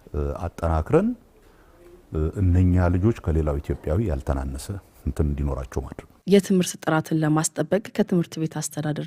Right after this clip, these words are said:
Speaker 2: ጀምሮ እስከ መምህራን ድረስ ሰፊ ስራ እየተከናወነ መሆኑን ያነሱት ሚኒስትሩ መምህራንን በየደረጃው በማሰልጠን ብቁ የማድረግ ስራ እየተከናወነ ነው ብለዋል።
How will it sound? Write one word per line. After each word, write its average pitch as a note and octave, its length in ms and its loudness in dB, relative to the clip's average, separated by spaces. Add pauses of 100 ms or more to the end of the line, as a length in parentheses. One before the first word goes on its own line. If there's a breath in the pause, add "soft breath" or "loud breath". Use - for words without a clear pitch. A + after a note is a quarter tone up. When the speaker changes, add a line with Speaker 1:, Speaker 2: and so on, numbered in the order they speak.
Speaker 2:
ጀምሮ D#3 400 2
እስከ - 280 2
መምህራን E3 540 4
ድረስ D#3+ 240 0
ሰፊ F3+ 280 -2
ስራ - 180 -8
እየተከናወነ D3+ 840 -4
መሆኑን D3+ 400 -4
ያነሱት D3+ 540 0 (100)
ሚኒስትሩ D#3+ 440 2 (200)
መምህራንን E3+ 680 4
በየደረጃው D#3 680 2
በማሰልጠን D#3 720 -2
ብቁ F3+ 340 2
የማድረግ C#3+ 500 -2
ስራ - 200 -4
እየተከናወነ D3 800 -4
ነው D3 160 -4
ብለዋል። D#3+ 380 10